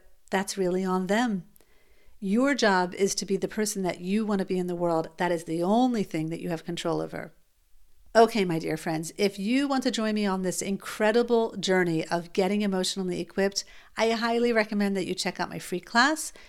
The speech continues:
which you can find in the link in the show notes for this episode.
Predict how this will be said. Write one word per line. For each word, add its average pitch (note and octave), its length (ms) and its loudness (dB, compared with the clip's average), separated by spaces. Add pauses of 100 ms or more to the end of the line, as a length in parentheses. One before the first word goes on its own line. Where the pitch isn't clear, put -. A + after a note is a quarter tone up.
(120)
which G3 200 0
you G3+ 40 -2
can G3 160 -2
find F#3+ 480 2
in A3+ 160 -2
the A#3+ 100 2
link G#3+ 400 -2
in F#3+ 200 -4
the E3 100 -2
show G#3 220 0
notes G#3+ 260 0
for F3+ 420 0
this F3 360 0
episode. E3 560 -4